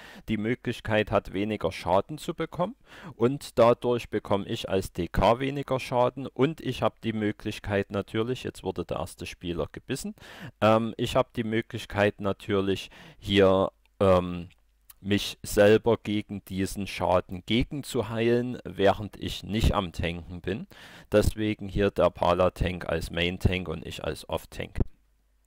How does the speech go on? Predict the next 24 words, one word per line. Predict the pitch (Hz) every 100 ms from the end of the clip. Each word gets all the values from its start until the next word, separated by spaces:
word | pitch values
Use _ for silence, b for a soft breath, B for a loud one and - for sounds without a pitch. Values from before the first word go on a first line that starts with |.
| _ _ B B B B
So, | 156 147
der | 87 90
erste | 123 - 120 107
Spieler, | - 135 131 120
der | 101 92
gebissen | - - 139 160 131
wird, | 139 -
das | 101 104 -
sollte, | 107 107 117 107 _ _ _ -
sollten | 98 95 - 113 98
wir, | 92
denke | 98 98 95
ich, | 101 -
gleich | 90 87 92 87
im | 92 87
Recount | 98 - 92 90 87
sehen, | - 98 110 110 B B -
wie | 85 98 110
dieser | - 104 95 95
Spieler | - - 98 98 95 95 92 -
nach | 87 80 82
oben | - 127 151 117 95
geht | 90 95 -
vom | - 95 92